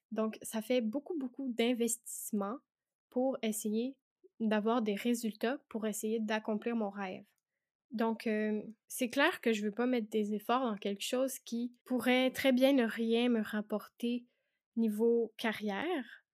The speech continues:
C'est un risque, en fait. Comme pour n'importe quelle mais-,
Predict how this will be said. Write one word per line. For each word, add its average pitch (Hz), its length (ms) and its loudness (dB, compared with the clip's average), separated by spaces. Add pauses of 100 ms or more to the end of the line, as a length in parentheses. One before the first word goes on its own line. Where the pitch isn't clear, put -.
(540)
C'est 220 760 -2 (120)
un 220 280 -2
risque, - 520 -2
en 202 120 -6
fait. - 400 -10 (460)
Comme 277 240 4
pour 233 160 0
n'importe 226 380 0
quelle 254 200 2
mais-, 214 220 0